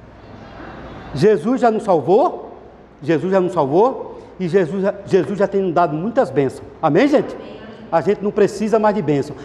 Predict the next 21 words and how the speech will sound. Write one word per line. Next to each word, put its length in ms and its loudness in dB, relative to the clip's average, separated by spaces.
a 80 0
gente 180 2
precisa 400 2
hoje 280 2
servir 680 0
a 100 0
Deus 460 2
e 80 -8
que 140 -6
Deus 280 0
abençoe 560 -2
a 80 -6
todos. 400 -2
Deu 200 2
a 40 2
hora, 160 2
Danilo? 260 -6
Deu 140 2
a 40 4
hora, 180 0
né? 160 0